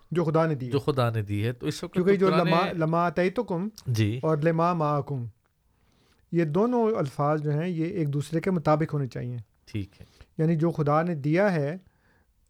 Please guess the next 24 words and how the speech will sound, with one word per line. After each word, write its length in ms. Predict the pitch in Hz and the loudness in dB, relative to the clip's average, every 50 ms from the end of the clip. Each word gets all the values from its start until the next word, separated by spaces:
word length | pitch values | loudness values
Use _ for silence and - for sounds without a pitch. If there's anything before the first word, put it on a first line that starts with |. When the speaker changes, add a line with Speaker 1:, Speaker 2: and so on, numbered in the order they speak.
| _ _ _ _ _ _ - | _ _ _ _ _ _ -8
Speaker 1:
وہ 260 | 156 156 185 202 214 | -2 2 4 4 4
جب 180 | 185 196 190 165 | 4 2 0 0
مصدق 480 | 175 147 - 165 160 160 196 190 190 180 | 0 0 0 0 0 0 -2 -2 -2 -4
رسول 320 | 151 - 170 160 147 147 | -2 0 0 2 2 4
آئے 200 | 143 147 165 180 | 4 2 2 0
تو 180 | 170 - 185 175 | 0 -2 -2 -2
وہ 140 | 170 156 | 0 0
وہی 300 | 147 165 190 202 226 233 | 2 2 2 4 4 4
ہو 220 | 202 175 156 160 170 | 4 4 2 2 2
ان 100 | 175 170 | 0 0
کے 120 | - 180 | -2 -2
پاس 260 | 156 - 151 160 165 | 0 2 2 2 2
جو 80 | 165 185 | 0 0
خدا 240 | - 170 151 147 143 | 0 0 0 0 0
نے 80 | 139 | 0
دیا 220 | 139 120 123 117 120 | -4 -6 -8 -10 -10
ہے۔ 60 | 120 _ _ _ _ _ _ _ _ _ _ | -12 _ _ _ _ _ _ _ _ _ _
Speaker 2:
میں 180 | - 156 165 165 | -4 -2 -2 -2
اگر 160 | 165 151 160 | 0 0 0
اس 320 | 156 151 151 - - - - | -2 -2 -2 -6 -16 -16 -10
کرائٹیریا 520 | - 135 131 131 123 143 139 139 143 147 | -2 0 0 0 2 0 0 2 2 0
کو 120 | 139 143 | 0 -2
دیکھوں 320 | 135 117 120 113 - - 139 | -4 -4 -4 -6 -4 -8 -8
تو 180 | 127 135 123 | -6 -6 -8